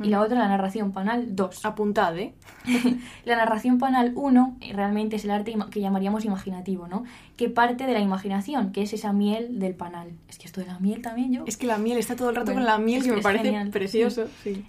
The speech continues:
Speaker 1: En este caso, es la realidad la que llena los vacíos de la imaginación. Sin embargo, en la narración panal dos, que sería el arte no imaginativo, lo que no quiere decir, como decíamos, que no haya imaginación, parte de la realidad, que es la miel, mientras que antes la imaginación era la miel,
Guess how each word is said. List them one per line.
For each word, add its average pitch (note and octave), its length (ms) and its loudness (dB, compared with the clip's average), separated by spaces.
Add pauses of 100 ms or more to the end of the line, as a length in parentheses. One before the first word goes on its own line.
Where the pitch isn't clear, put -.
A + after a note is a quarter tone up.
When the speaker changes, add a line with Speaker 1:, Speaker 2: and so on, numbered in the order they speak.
Speaker 1:
En B3 120 6
este B3+ 180 2
caso, C#4+ 460 -2
es B3 120 0
la B3+ 120 4
realidad B3 580 0
la A3 120 -2
que G#3+ 180 -2
llena A3 240 0
los G3+ 140 0
vacíos G#3+ 420 -2
de G3+ 40 -2
la F#3+ 60 -2
imaginación. F#3 760 -6 (300)
Sin C#4 140 -8
embargo, B3+ 300 6
en G3+ 60 2
la F#3+ 60 2
narración G3 460 -2
panal A#3 320 0
dos, A3 240 -4
que G3 100 -8
sería F#3 320 0
el F3 60 -10
arte F#3+ 240 -4
no F#3 160 0
imaginativo, F#3 640 -4
lo E3+ 160 -8
que - 300 -14
no F#3+ 180 0
quiere F#3 220 -2
decir, G3 240 -4
como F3+ 200 -8
decíamos, F#3+ 440 -2
que F#3+ 100 -8
no G3 140 4
haya G3+ 100 4
imaginación, G3 720 0 (420)
parte B3 280 2
de G3 60 0
la F#3+ 100 2
realidad, F#3+ 560 0 (100)
que - 80 -10
es F#3+ 60 -4
la F#3+ 120 -4
miel, G3+ 340 2
mientras F3 260 -8
que - 80 -14
antes F3+ 220 -10
la F3 60 -10
imaginación F3+ 460 -8
era F3+ 140 -8
la F#3 80 -6
miel, G3+ 320 0